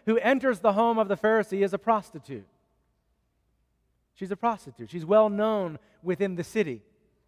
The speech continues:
She enters into the home. She sees Jesus reclining at the table. She recognizes that he hasn't been welcomed into this home.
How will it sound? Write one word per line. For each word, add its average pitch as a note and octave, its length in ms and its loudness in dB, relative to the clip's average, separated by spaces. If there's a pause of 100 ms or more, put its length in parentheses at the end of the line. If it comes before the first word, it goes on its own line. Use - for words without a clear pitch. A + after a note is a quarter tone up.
(2250)
She D#3+ 140 -8
enters G#3 420 -2
into F#3+ 280 -6
the D#3+ 100 -2
home. B2+ 520 -6 (720)
She - 140 -18
sees E3 240 -8
Jesus F3+ 440 -4
reclining F#3+ 760 -4 (140)
at F3+ 200 -8
the E3+ 80 -10
table. C3 440 -10 (800)
She G3 200 -8
recognizes G#3+ 960 0
that F#3+ 140 4
he F3+ 60 0
hasn't F#3+ 340 -2
been E3+ 220 -6
welcomed F#3+ 600 0
into E3 200 -8
this D3 180 -10
home. A#2+ 340 -10